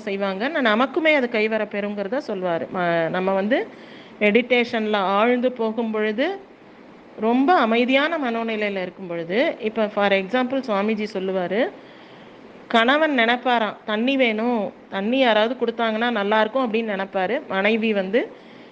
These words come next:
"இந்தாங்க, நீங்க ரொம்ப நேரமா இதுவா இருக்கீங்களே, இந்தாங்க கொஞ்சம் தண்ணி குடிங்கன்னு" கொண்டு வந்து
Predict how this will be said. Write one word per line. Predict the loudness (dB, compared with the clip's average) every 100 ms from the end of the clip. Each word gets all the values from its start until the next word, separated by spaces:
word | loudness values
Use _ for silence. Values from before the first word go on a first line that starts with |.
| -8 -2
"இந்தாங்க, | 4 4 4 0
நீங்க | -2 -2
ரொம்ப | -2 0
நேரமா | 2 0 0 -2
இதுவா | -2 -2
இருக்கீங்களே, | -2 -6 -4 -2 -2
இந்தாங்க | -2 -4 -4
கொஞ்சம் | -6 -4 -2
தண்ணி | 0 2 2
குடிங்கன்னு" | 2 0 -2 -2
கொண்டு | -4 -4
வந்து | -6